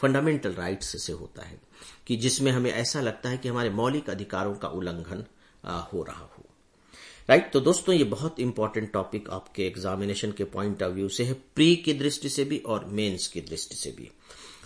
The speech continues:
तो आपको चाहिए कि इस, ये foundation जो मैंने आपको एक new बताई है, इस new के ऊपर अब आप इस topic की बहुत अच्छी तैयारी करें और इसे लगातार current affairs के साथ update करते चले जाएं,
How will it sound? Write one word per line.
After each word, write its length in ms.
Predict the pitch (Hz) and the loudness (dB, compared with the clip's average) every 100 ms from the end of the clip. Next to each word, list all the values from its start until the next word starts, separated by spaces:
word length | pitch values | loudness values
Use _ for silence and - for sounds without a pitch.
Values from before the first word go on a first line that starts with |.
| - - | -8 0
तो 200 | 110 101 | 2 2
आपको 320 | 85 - 113 | 0 -2 -4
चाहिए 460 | - 107 113 131 139 | 0 0 2 2 0
कि 340 | - 120 - | 0 -4 2
इस, 300 | 180 - - - | 2 4 0 -2
ये 200 | 117 117 | -2 -2
foundation 600 | - 123 123 170 156 120 | 2 2 6 6 4 2
जो 100 | 104 | 2
मैंने 200 | 104 101 | 2 0
आपको 300 | 95 - 95 | -2 -2 -4
एक 180 | 98 104 | -2 -2
new 360 | 107 135 151 | 2 4 2
बताई 340 | 113 98 87 92 | 0 -2 -2 -4
है, 160 | 110 | -4
इस 280 | - 123 - | -4 -6 -4
new 340 | 127 175 196 196 | 0 2 2 -2
के 60 | |
ऊपर 520 | 120 107 104 107 - - | -6 -6 -4 -2 -2 -2
अब 320 | 117 123 - | -4 -4 -4
आप 440 | 107 104 80 - - - - - | 4 4 4 -8 -20 -20 -18 -4
इस 200 | 208 - | -2 0
topic 340 | 110 104 - 113 | -2 -2 -4 -8
की 100 | 98 | -8
बहुत 420 | 87 110 127 - | -8 -4 -6 -6
अच्छी 280 | 95 - 104 | -10 -8 -8
तैयारी 420 | - 85 90 92 90 | -6 -4 -4 -4 -6
करें 240 | 98 104 135 | -2 -2 -2
और 260 | - 117 131 | 0 -2 0
इसे 200 | - 135 | 0 0
लगातार 540 | 107 123 131 160 - | -2 -4 -4 -6 -2
current 480 | 120 127 151 156 - | 0 2 2 0 -4
affairs 540 | - 110 - 113 - | -8 -4 0 0 0
के 120 | - 104 | -4 -4
साथ 340 | 98 98 - | -4 -6 -6
update 480 | 107 - 117 143 - | -6 -4 2 2 2
करते 340 | 90 80 - | -6 -8 -10
चले 260 | - 52 62 | -12 -12 -12
जाएं, 240 | - - | -14 -16